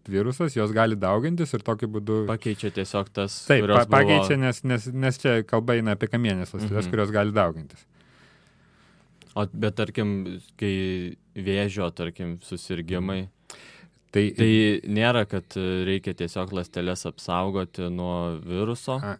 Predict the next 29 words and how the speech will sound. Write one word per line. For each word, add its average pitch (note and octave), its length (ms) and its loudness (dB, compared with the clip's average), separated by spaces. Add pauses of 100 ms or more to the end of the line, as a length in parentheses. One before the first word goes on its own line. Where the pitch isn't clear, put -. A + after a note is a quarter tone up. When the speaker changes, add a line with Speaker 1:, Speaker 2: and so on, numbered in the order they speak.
(100)
Speaker 1:
sakykim, A#2 580 -2
Speaker 2:
Ar, F2 140 -10
Speaker 1:
e, G#2 140 -4 (100)
Speaker 2:
ar G2+ 140 -2
tiksliai G#2+ 440 0
maždaug? A2 400 -2
Speaker 1:
e, G#2+ 320 2
vėžio A#2 640 2
atveju A#2 540 0 (160)
dabar G#2 320 -6
yra A2 320 -4
kita G#2 400 -8
terapija, G2 720 -8 (800)
l-, G#2 180 -6
l-, G2+ 480 -2
labai, G#2 300 2 (260)
sakykim F#2+ 320 -12
taip, - 160 -12
ant F#2 160 -4
bangos G2+ 480 0
yra, G#2 160 0
vadinasi, G2 560 -4 (140)
kart - 480 2 (140)
T G#2 280 2 (240)
ląstelės. G#2 800 0 (600)
Iš - 120 -8
esmės, B2 460 0 (400)
e, G2 640 -12 (140)
paimamos A2 680 2